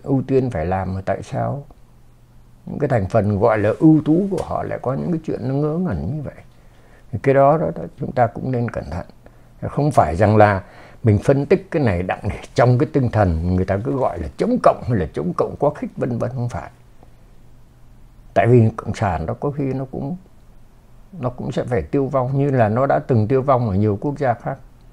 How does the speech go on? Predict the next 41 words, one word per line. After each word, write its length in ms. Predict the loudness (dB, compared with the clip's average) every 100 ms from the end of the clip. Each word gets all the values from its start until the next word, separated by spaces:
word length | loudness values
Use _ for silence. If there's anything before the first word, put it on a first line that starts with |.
| -20 -14 -4
Nhưng 140 | 0
mà 60 | 0 2
cái 140 | 0
còn 280 | 4 4 6
lại 320 | 4 2 -4
đó, 140 | -6 -4
đó, 100 | -6
xây 300 | 2 4 6
dựng 200 | 4 2
lại 240 | 0 -2
cái 100 | -2
đất 160 | -2 -2
nước 120 | -2
Việt 180 | -2 -2
Nam 260 | -2 -2 -2
nó 100 | -2
ra 140 | -2
làm 200 | -2 -4
sao? 260 | -6 -6 -8 -4
Nếu 280 | -2 0 -2 -6 -12 0
với 180 | 2 4
những 120 | 2
cái 120 | 0
thành 180 | 0 0
phần 240 | 0 -2 4
ưu 240 | 4 4 2
tú 260 | 0 0 -4 -14 -20 -4
của 200 | 0 2
họ 240 | 0 0 0
bây 180 | 2
giờ 200 | 4 2 2
đó, 100 | -2
đó 80 | -2
là 160 | -4 -4 -6 -12 -20 -18 -2
ngớ 180 | 2 4
ngẩn 280 | 4 2 0
như 120 | -2
vậy. 160 | -4 -8 -16 -20 -20 -20 -20 -8
Thì 80 | -4
cái 160 | 2 6
đó 180 | 6